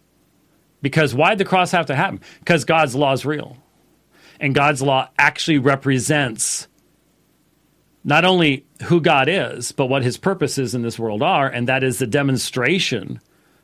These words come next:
of the glory of the triune God. So when God's law is broken, there must be payment. There must be atonement.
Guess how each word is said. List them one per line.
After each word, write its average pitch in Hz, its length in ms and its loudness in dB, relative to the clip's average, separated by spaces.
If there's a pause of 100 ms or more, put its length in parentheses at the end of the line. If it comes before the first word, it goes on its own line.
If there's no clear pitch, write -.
of 127 140 -4
the 120 80 0
glory 156 320 2
of 127 80 0
the 120 40 -6
triune 120 440 -2
God. 101 420 -6 (2250)
So - 180 0
when 139 120 2
God's 156 280 4
law 165 300 4
is 139 100 -2
broken, 135 580 0 (1400)
there 139 260 2
must 147 460 2
be 113 400 -4 (840)
payment. 160 500 -2 (680)
There 139 140 0
must 143 240 0
be 139 100 0
atonement. 139 600 -4